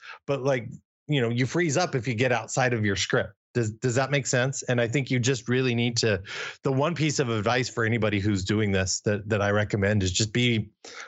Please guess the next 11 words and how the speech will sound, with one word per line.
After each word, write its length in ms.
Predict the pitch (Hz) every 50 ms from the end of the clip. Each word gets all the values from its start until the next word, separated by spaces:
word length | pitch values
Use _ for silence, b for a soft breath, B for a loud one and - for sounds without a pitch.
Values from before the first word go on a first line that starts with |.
| B B
like, 220 | 120 113 - -
be 140 | - 151 151
flexible 640 | 143 - - 123 147 120 - 156 123 101 104 107 101
and 120 | 101 101 92
just, 220 | 101 120 113 117 - _ -
like, 260 | 117 117 113 95 -
try 240 | - - 110 113 120
to 140 | 117 127 110
be 260 | 107 95 92 117 123
n-, 240 | 135 117 113 110 - -
you, 640 | 104 110 104 98 104 113 151 180 123 - 87 -